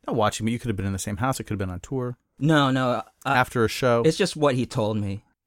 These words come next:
Speaker 1: So it could have just been for effect, fire for effect.
Speaker 2: Well, what,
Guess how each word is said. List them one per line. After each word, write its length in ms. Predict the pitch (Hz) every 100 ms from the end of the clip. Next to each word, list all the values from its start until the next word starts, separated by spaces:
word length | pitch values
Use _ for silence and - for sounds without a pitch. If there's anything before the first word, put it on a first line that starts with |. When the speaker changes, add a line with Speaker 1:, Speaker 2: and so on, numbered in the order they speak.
| -
Speaker 1:
So 60 | 180
it 60 | -
could 120 | 254
have 80 | 170
just 160 | 123
been 180 | 107 113
for 200 | - 113
effect, 460 | 95 - - 85 -
fire 340 | - 123 110
for 180 | 104 107
effect. 560 | 92 - 104 - - - _ _ _ _ _ _ _
Speaker 2:
Well, 160 | 214 233
what, 240 | 214 233